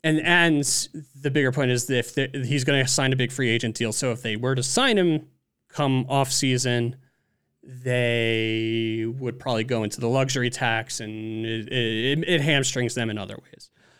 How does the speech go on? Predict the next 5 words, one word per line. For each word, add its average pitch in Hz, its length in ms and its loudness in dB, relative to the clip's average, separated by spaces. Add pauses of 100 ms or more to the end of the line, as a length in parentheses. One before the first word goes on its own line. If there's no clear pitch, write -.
(920)
Would 160 220 4
you 190 80 4
trade 127 500 2
Jalen 110 280 2
Brunson 104 540 -4